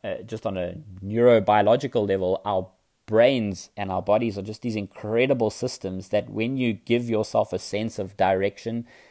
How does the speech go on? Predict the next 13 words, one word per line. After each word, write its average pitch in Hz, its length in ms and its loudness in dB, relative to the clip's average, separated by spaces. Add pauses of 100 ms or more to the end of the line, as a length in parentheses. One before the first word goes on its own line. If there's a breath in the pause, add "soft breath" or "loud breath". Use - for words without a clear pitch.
(140 loud breath)
when 101 120 -6
you 104 80 -4
commit 101 540 -6
to 107 160 -8
something 113 500 -4
in 95 200 -8
the 95 60 -10
future 110 380 -4
and 101 240 -2
you 95 140 -8 (100)
point 120 260 -2
yourself 101 460 0
there, 98 320 0